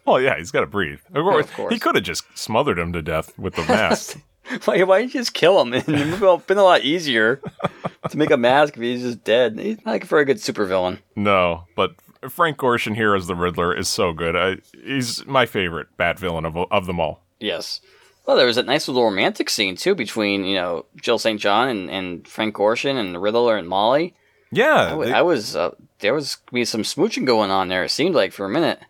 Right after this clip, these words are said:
Speaker 1: Yeah, you know, they didn't seem that interested in each other at all, uh, in the first episode, but here they share a couple of flirtatious lines of dialogue.
Speaker 2: Yeah.
Speaker 1: It's kind of interesting, like, "Oh, where's this coming from?"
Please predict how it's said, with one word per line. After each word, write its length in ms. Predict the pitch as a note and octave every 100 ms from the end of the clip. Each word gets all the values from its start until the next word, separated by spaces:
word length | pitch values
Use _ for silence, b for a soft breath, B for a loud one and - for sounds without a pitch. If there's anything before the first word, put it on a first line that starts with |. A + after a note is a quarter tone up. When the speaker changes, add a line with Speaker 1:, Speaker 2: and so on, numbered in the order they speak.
| _
Speaker 1:
Yeah, 140 | - A3
you 160 | G3
know, 100 | G3+
they 120 | F3+ F#3
didn't 180 | A#3+ A#3
seem 400 | - F3 D3 G#2 -
that 320 | A#2 F3 - _
interested 500 | D3+ G#3 A#3 - A#2+
in 120 | G#2 F2+
each 160 | F2+
other 220 | G2+ F2+ E2+
at 60 |
all, 520 | G2+ F#3+ G#2+ F#2+ G#2+ - _
uh, 220 | F#2+ F2+ E2
in 80 | D#2+
the 60 | F2+
first 300 | - A#3 -
episode, 420 | A#2 G2+ - G2 F#2+
but 120 | G#2
here 220 | G#3 E4+
they 200 | C4+ E3
share 280 | - G3+ A3+
a 40 |
couple 320 | - B3+ C#4
of 100 | G3 -
flirtatious 640 | D3+ C#3+ - G#3 F3 -
lines 320 | A#2 C3 F#3
of 140 | A#2 D2+
dialogue. 640 | G#2+ G3+ E3+ F2 D2+ C#2+ _ _ _
Speaker 2:
Yeah. 200 | - F#2
Speaker 1:
It's 80 | A#2
kind 120 | F3+
of 80 | E3
interesting, 420 | E3+ F#3 - E2+ E2
like, 160 | E2+
"Oh, 100 | G#3
where's 240 | D3+ A#2 C3
this 200 | D#3+ -
coming 200 | G#2 F2+
from?" 300 | - D#2